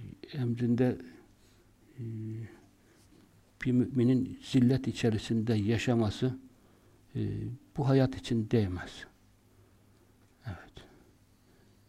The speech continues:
Onur-, onurumuzu ortaya koymamız lazım. Müslümanca geçim yolları temin etmek lazım.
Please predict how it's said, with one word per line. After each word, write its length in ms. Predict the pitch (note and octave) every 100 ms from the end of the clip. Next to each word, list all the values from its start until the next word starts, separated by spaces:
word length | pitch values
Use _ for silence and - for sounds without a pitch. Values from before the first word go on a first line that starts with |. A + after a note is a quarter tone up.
| _ _ _ _ _ _ - _ _ E3+ -
Onur-, 400 | C#3 C3 B2+ F#2+
onurumuzu 600 | C3+ C3 C3 B2+ A#2+ C3+
ortaya 400 | A#2+ - A#2+ A#2 -
koymamız 640 | A2+ G#2 G#2 G#2+ G2+ -
lazım. 420 | G2+ G2 A#2+ C#3+ - - - _ _ - - _ -
Müslümanca 680 | - - C3 C3 B2 A#2 A2+ - - C3 -
geçim 360 | - - B2
yolları 460 | A#2 A2 A2 A2+ A2+
temin 380 | A2+ A2 G#2+ G#2
etmek 500 | G#2 A2 A2 - G#2+
lazım. 340 | G2+ G2